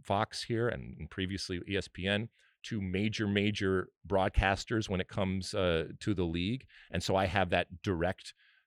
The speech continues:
connection. But this is something that will, will never go away. And it deserves defending. And so when you see me either sparring on Twitter with people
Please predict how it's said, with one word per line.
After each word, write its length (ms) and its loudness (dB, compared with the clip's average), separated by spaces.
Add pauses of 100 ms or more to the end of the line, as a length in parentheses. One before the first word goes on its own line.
(100)
connection. 640 0 (580)
But 220 4 (460)
this 360 -2
is 120 0
something 340 0
that 180 0
will, 400 2 (200)
will 100 0
never 460 4
go 280 4
away. 520 2 (340)
And 380 6 (420)
it 180 2
deserves 840 4 (100)
defending. 640 -4
And 100 -2
so 140 2
when 240 4
you 160 0
see 240 -4
me 360 -2 (600)
either 380 -2 (360)
sparring 600 6
on 160 4
Twitter 380 6
with 200 4
people 680 2